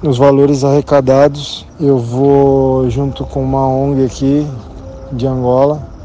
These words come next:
vamos construir uma quadra poliesportiva numa comunidade carente que existe a sessenta quilômetros de Luanda, onde a gente vai poder lá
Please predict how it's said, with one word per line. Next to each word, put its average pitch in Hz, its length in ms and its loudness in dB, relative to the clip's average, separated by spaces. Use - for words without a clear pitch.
vamos 131 840 -4
construir 131 1000 0
uma 127 360 -2
quadra 135 360 0
poliesportiva 143 840 0
numa 131 400 -2
comunidade 131 560 -2
carente 135 480 -2
que - 140 -6
existe 127 460 -2
a 113 380 -6
sessenta 139 400 -6
quilômetros 131 440 -4
de 120 120 -2
Luanda, 139 540 0
onde 127 320 -4
a 131 40 0
gente 123 180 -4
vai 135 180 2
poder 131 360 -2
lá 127 580 -2